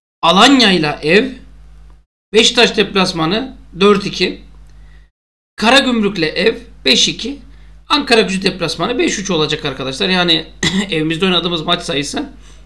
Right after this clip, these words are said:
deplasmandan fazla. Ancak takımın sıkıntısı ne? Çok fazla gol yemeye de müsait bir takım olmamız. Ama hüviyet olarak dörtlü savunma oynadığın zaman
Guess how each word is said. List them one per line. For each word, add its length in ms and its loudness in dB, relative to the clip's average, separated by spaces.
deplasmandan 840 -4
fazla. 440 0
Ancak 480 2
takımın 280 0
sıkıntısı 580 -6
ne? 300 2
Çok 300 0
fazla 600 0
gol 260 2
yemeye 520 2
de 80 2
müsait 500 0
bir 180 -4
takım 400 -4
olmamız. 640 -4
Ama 380 6
hüviyet 440 4
olarak 480 0
dörtlü 340 0
savunma 400 0
oynadığın 540 0
zaman 440 0